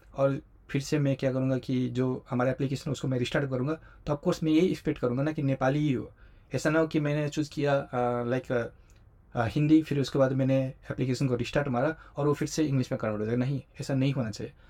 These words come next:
अगर मैं हिंदी सिलेक्ट मारूंगा और एप्लीकेशन को रिस्टार्ट मारूंगा तो मुझे हिंदी आना चाहिए। हाँ, अगर मैं एप्लीकेशन को अनइंस्टॉल कर देता हूँ फिर इंग्लिश आए तो प्रॉब्लम नहीं, क्योंकि तो वो तो अनइंस्टॉल हो जाएगा। ठीक है, तो जो हम सिलेक्ट करते हैं वो हो जाना चाहिए, वो वही आना चाहिए जो हमने सिलेक्ट किया था।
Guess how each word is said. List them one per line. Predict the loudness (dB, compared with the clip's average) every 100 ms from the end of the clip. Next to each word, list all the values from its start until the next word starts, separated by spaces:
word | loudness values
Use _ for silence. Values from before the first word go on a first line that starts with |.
| -6
अगर | 0 0
मैं | 0
हिंदी | 0 0
सिलेक्ट | 0 -2 0
मारूंगा | 0 2 0
और | 0 0
एप्लीकेशन | 0 -2 -2 -2
को |
रिस्टार्ट | -2 -2 -2
मारूंगा | 0 0 0 -2 -4 -20 -8
तो | -2
मुझे | 0 0 0
हिंदी | 2 4
आना | 4 2
चाहिए। | -2
हाँ, | -4 -2 0
अगर | 0 0 -2 -8 -20 -6
मैं | 0 0 0 -2
एप्लीकेशन | -2 -2 -2 -2
को | -2 -2
अनइंस्टॉल | 0 2 0
कर | 0 0
देता | -2 -4
हूँ | -8 -12 -6
फिर | -4 -2 -2
इंग्लिश | -2 0
आए | 0
तो | 0
प्रॉब्लम | 0 0 0 -2
नहीं, | -4
क्योंकि | -4 -4
तो | -2
वो | 0 0
तो | 0 0
अनइंस्टॉल | 0 -2 -4
हो |
जाएगा। | -4 -6 -6 -12 -20 -20 -20 -20 -20 -20 -10 2
ठीक | 2
है, | 2
तो | -6 -14 0
जो | 2
हम | 4 0
सिलेक्ट | 4 2 4
करते | 0 2
हैं | 0 -2 0
वो | 2
हो | 2 0
जाना | 0 0
चाहिए, | -2 -2
वो | 0
वही | 2 2 2
आना | 0
चाहिए | -2 -4 -4 -8 -8 -2
जो |
हमने | 0 0
सिलेक्ट | -2 -6 -6
किया | -8
था। | -10